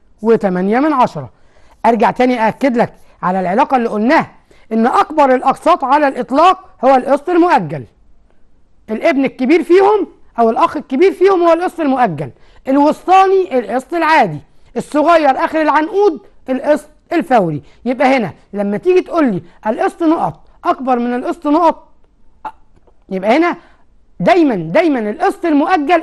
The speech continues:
اكبر من القسط العادي، والقسط العادي اكبر من القسط الفوري. يبقى القسط الفوري اصغر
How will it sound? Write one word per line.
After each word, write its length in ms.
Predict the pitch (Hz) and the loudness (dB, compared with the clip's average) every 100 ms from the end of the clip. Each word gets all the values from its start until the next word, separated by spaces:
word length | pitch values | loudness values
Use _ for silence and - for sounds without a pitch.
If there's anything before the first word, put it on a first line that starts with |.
| - | -2
اكبر 280 | 320 277 277 | -4 -2 -2
من 160 | 262 | -2
القسط 300 | 262 - - | -2 -6 -6
العادي، 440 | 285 277 339 311 - - | -2 0 2 0 -6 -4
والقسط 340 | 240 359 - | -2 -2 -4
العادي 420 | 302 262 302 285 302 | -2 2 2 0 -2
اكبر 360 | 320 254 269 | -4 -2 -2
من 140 | 247 247 | -2 -4
القسط 320 | 254 320 - _ _ - | -2 -4 -4 _ _ -6
الفوري. 460 | 277 247 240 175 156 _ - | -4 0 0 0 -6 _ -4
يبقى 160 | 220 220 | 0 2
القسط 240 | 277 277 | 0 -2
الفوري 380 | 233 277 302 285 302 | -2 2 2 0 0
اصغر 540 | 339 254 240 302 277 | 0 0 2 2 2